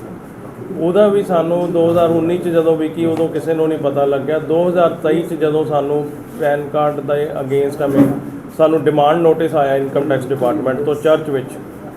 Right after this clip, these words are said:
ਉਦੋਂ ਸਾਨੂੰ ਪਤਾ ਲੱਗਿਆ ਕਿ ਭਈ ਇਹ ਚਰਚ ਦਾ ਪੈਨ ਕਾਰਡ ਇਸਤੇਮਾਲ ਕਰਕੇ ਕੋਈ ਸਹਾਰਨਪੁਰ ਜਗ੍ਹਾ ਵੇਚੀ ਗਈ ਹੈ। ਉਹਦੇ ਲਈ ਅਸੀਂ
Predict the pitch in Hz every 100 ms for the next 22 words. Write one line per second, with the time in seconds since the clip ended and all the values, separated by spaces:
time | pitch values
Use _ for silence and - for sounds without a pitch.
0 | - 175 214 208 190 185 180 156 160 156
1 | 135 156 160 160 151 156 165 202 156 151
2 | 151 - 151 135 139 135 143 139 139 143
3 | 143 135 131 127 - 143 151 135 131 127
4 | 131 139 131 123 127 120 - 113 104 101
5 | - - - - 175 180 - - - -
6 | - - 175 196 202 196 185 196 190 185